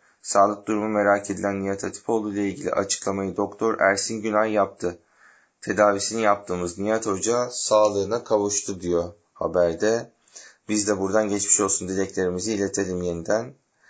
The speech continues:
Ve haftanın son haberi oyuncu Dolunay Sorsert ile ilgili. Dolunay Sorsert "Çileden çıktı, çek arabanı."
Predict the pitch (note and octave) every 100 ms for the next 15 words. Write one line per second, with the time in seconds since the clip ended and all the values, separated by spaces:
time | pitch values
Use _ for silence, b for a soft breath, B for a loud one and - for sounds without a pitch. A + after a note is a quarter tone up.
0 | B B B G#2 A#2+ B2 - B2+ C#3 C3+
1 | - C#3+ D3 C3+ B2 B2 C3+ C3+ - _
2 | A#2 C3 C3 C3+ B2+ B2+ B2+ C3 B2+ -
3 | B2 B2 - G#2+ - G2 F2+ F2 E2+ E2+
4 | B B B B - A2 B2 C3+ C3 C3
5 | C3 - B2+ C3+ - _ - C3 B2+ A#2
6 | B2+ B2 - C3 - - C3+ C#3+ - _
7 | - C#3+ - A#2 G#2 G2 F#2+ F2 F2